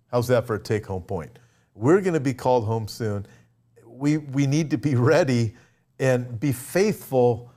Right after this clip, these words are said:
about our Father's business. Be aware. I mean, man, so many things were shown to us, weren't they? Be aware of what is really going on,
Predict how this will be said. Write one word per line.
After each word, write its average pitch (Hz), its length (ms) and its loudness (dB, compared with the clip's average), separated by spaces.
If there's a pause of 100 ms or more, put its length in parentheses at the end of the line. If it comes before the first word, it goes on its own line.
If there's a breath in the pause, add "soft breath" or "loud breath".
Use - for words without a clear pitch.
(200 soft breath)
about 127 300 2
our 120 80 2
Father's 127 440 0
business. 123 360 0
Be 139 300 2
aware. 196 600 4 (240)
I 127 100 2
mean, 120 220 0
man, 147 200 4
so 202 380 4
many 160 180 0
things 139 380 0
were 117 100 0
shown 135 380 0
to 107 160 -4
us, 92 140 -10
weren't 123 220 -2
they? 175 200 -2 (580 soft breath)
Be 208 220 4
aware 190 640 6
of 120 180 -2
what 127 180 2
is 107 140 -2
really 160 560 2
going 151 400 2
on, 101 340 -4